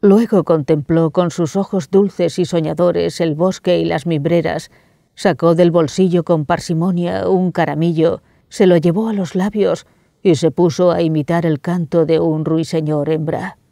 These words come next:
Al punto, como en respuesta a su llamada, en la orilla opuesta se oyó el graznido de un rascón.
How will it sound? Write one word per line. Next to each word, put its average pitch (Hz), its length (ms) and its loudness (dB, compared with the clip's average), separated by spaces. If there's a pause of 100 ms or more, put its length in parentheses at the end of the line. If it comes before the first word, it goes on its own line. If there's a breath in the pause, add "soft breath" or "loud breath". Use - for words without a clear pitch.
(920)
Al 156 200 2
punto, 180 640 -2
como 156 340 2
en 143 80 -2
respuesta 165 600 -4
a - 40 -8
su 180 140 -2
llamada, 160 580 -4 (400)
en 160 220 2
la 165 140 -4
orilla 165 480 -2
opuesta - 640 -6
se 165 240 -2
oyó 165 260 -2
el 196 140 -2
graznido 180 640 -4
de 175 100 -2
un 165 140 -4
rascón. - 520 -8